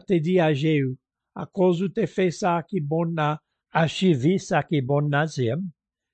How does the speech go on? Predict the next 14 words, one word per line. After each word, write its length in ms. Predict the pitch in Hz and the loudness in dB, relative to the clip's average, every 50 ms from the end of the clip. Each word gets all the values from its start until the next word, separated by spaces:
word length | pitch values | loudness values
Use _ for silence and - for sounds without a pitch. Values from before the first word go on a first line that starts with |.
| _ _ - | _ _ -8
e 80 | - 170 | -4 -2
ou 100 | 160 147 | -2 0
te 160 | - 208 170 | 2 0 0
fè 360 | - - - 190 180 170 - - | 0 2 2 2 2 2 2 -2
a 160 | - 165 160 | -2 0 2
lakay 500 | 151 151 151 151 - - 180 156 151 170 - | 4 4 2 2 0 0 0 0 0 0 -2
Achab, 560 | 180 185 180 - - - 170 147 147 156 160 165 - _ _ _ _ _ | -4 -8 -8 -6 -4 0 0 2 0 0 -2 -8 -12 _ _ _ _ _
selon 420 | _ - - 196 175 165 165 160 139 | _ -2 0 2 2 4 2 0 -2
tout 200 | 180 185 156 - | -2 -4 -4 -4
sa 360 | - 208 170 156 156 156 151 - _ _ _ _ | -4 -2 0 0 0 -2 -4 -8 _ _ _ _
ki 160 | _ - 190 180 | _ -2 0 0
nan 180 | 165 160 156 - | 2 0 -2 -2
kè 180 | - - 165 143 | -2 -2 0 0
am, 300 | 139 147 175 185 190 | 0 0 -2 -6 -8